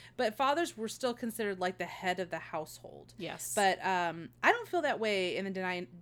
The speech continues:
Speaker 1: the dynamic of my marriage. I don't know about you, but I don't feel
Speaker 2: Mm-mm.
Speaker 1: like that's how it is in my marriage now. So obviously we just continue to kind of change. But as a kid,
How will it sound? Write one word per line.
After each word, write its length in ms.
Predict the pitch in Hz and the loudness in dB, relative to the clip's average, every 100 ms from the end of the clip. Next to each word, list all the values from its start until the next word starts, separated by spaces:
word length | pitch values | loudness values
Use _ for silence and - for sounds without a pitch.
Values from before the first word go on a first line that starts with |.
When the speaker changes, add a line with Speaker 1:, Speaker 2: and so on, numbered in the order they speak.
| - | -2
Speaker 1:
the 140 | 190 | -2
dynamic 540 | 180 170 175 185 185 180 | 0 0 -2 -4 -4 -6
of 160 | 156 | -6
my 220 | 175 180 | -2 -2
marriage. 440 | 180 135 107 135 170 | -2 -6 -8 -8 -8
I 100 | 170 | -6
don't 120 | 190 | -4
know 60 | 180 | -4
about 220 | 160 131 | -4 -6
you, 300 | 170 156 143 | -6 -6 -6
but 160 | 165 - | -6 -4
I 80 | 190 | -4
don't 120 | 208 | -4
feel 80 | 190 | -4
Speaker 2:
Mm-mm. 20 | |
Speaker 1:
like 160 | 175 170 | -4 -6
that's 160 | 160 | -8
how 140 | 180 156 | -6 -4
it 100 | 151 | -6
is 80 | 160 | -10
in 80 | |
my 180 | 165 202 | -4 -4
marriage 340 | 190 156 156 190 | -2 -4 -6 -2
now. 340 | 254 233 180 | 0 0 0
So 160 | 185 185 | -2 -2
obviously 380 | 196 196 196 190 | -2 -2 -2 -2
we 100 | 180 | -4
just 180 | 170 | -6
continue 380 | - 180 180 160 | -8 -8 -6 -8
to 260 | - 165 160 - - - - | -8 -10 -10 -14 -20 -20 -4
kind 220 | 214 147 | -2 -2
of 60 | 139 | -4
change. 520 | - 180 107 110 - - - - | -6 -6 -6 -12 -16 -20 -10 2
But 220 | 220 185 | 4 4
as 220 | 190 208 208 | 2 0 0
a 60 | |
kid, 800 | 196 - 381 381 233 196 185 208 | -6 -6 -2 2 4 4 2 0